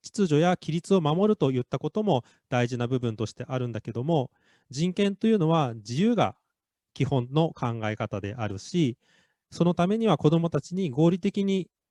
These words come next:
な理-、理由をきちんと説明できるということも大事だし、さらには子どもたちが自分たちでルールを作っていく、こうしたことをいかに両立させていくのかということも、えー、大事な視点ですねということがありました。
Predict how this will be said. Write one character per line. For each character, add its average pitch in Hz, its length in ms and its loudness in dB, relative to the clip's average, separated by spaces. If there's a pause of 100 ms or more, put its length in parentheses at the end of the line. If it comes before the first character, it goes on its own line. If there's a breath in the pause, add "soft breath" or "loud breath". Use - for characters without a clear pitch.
(280)
な 170 120 0
理-、 160 340 2
理 156 160 0
由 160 60 6
を 170 100 2
き - 80 -14
ち 254 140 -6
ん - 20 -8
と 180 80 0
説 - 260 -4
明 180 160 4
で 156 120 -2
き 214 100 0
る 190 120 4
と 98 200 -4
い 120 80 0
う 110 60 2
こ - 120 -2
と 170 80 -2
も 113 120 -2
大 110 200 -2
事 110 120 -8
だ 104 100 -6
し、 151 320 -4 (320 soft breath)
さ 202 140 -2
ら 185 80 0
に 220 100 -2
は 196 140 2
子 151 100 4
ど 170 80 4
も 220 100 0
た 190 120 0
ち - 120 -6
が 101 140 -4 (180)
自 147 120 -4
分 247 160 2
た 170 100 2
ち - 120 -8
で 147 120 2
ル 175 160 4
ー - 40 2
ル 127 100 2
を 104 80 -2
作 - 200 -8
っ - 20 -4
て - 180 -8
い 95 60 -6
く、 98 200 -10 (220)
こ 202 120 2
う 196 40 2
し - 40 -8
た 233 100 -2
こ 240 120 2
と 160 140 4
を 123 80 4
い 143 40 -6
か 220 140 0
に 123 260 -4
両 123 160 0
立 123 160 -4
さ 123 120 -4
せ - 100 -8
て - 80 -8
い 117 60 -4
く 131 100 -4
の 110 80 -4
か 101 140 -6
と 107 160 -12
い 117 80 -4
う 107 40 -6
こ 117 120 -10
と 196 100 -4
も、 165 220 2 (300 soft breath)
え 101 300 -4
ー、 - 40 -12
大 107 180 -2
事 107 80 -8
な 104 100 -4
視 - 120 -12
点 107 140 -6
で 107 100 -6
す - 100 -12
ね 117 140 -2
と - 200 -10
い 107 80 -4
う 101 60 -4
こ 120 100 -10
と 165 120 -2
が 120 160 -6
あ 104 40 -8
り 101 80 -8
ま 92 100 -10
し - 60 -20
た。 - 160 -20